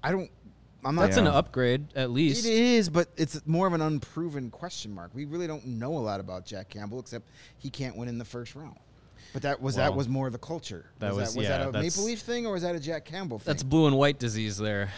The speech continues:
Speaker 1: So,
Speaker 2: Um,
Speaker 1: uh, Jack Campbell, yeah, is an upgrade over Mike Smith, but is he a guy that makes you a cup contender? I don't think so.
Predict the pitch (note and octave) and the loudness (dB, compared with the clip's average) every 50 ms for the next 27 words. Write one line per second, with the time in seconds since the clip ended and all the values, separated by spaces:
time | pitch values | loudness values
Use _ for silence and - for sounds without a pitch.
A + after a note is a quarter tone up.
0 | - - - - - - F3+ F#3 F3+ B2+ B2 A#2+ A2+ - - - - F3+ D#3 C3 | -12 -12 -12 -8 -2 2 4 6 6 6 4 2 0 -2 -4 -6 -8 -8 -2 0
1 | F#3+ G#3 A3 - - G#3 A3 A3+ G#3 A3 A3 G#3+ G3 C#3 D#3+ F#3 G3+ G#3+ A3 F#3+ | 2 2 2 2 4 4 4 4 4 4 2 2 2 2 2 4 4 6 6 6
2 | E3+ F#3+ G#3+ G#3 A3+ G#3+ G#3+ G3+ D#3+ G#3 G#3 G#3+ G#3 G#3 F#3+ G3+ G3+ G3+ G3+ G3+ | 6 6 6 6 6 4 2 2 0 0 2 2 2 2 2 0 0 0 -2 -2
3 | - - F3+ G3 G#3 G3+ - - D#3+ D3+ C3 D3 D#3+ D#3+ D3 C3+ D3 D3+ D#3 C#3+ | -2 -4 -4 -2 -2 -4 -2 -4 -2 -2 0 0 0 0 2 2 0 0 0 -2
4 | D3+ C3 D2+ F#2+ B2+ C3+ C#3+ C#3 - - C3+ C#3 C#3+ C3+ B2+ G2+ A2+ A2+ - - | -2 -4 -6 -4 -4 -4 -4 -4 -4 -6 -4 -2 -2 -2 -2 -4 -6 -8 -8 -6
5 | - C#3+ - - - A#3+ A#3 G#3 A#3 A3+ A#3+ A#3+ B3 B3 A#3+ - - D3+ E3 E3+ | -6 -6 -6 -6 -6 -6 -4 -4 -4 -4 -2 0 0 0 -2 -2 -2 -2 -2 -2
6 | C#3 G#2+ - D3+ G3+ - - - F#2+ F#2+ A#2+ C3 | -2 -2 -2 -2 -2 -2 -4 -6 -6 -8 -8 -10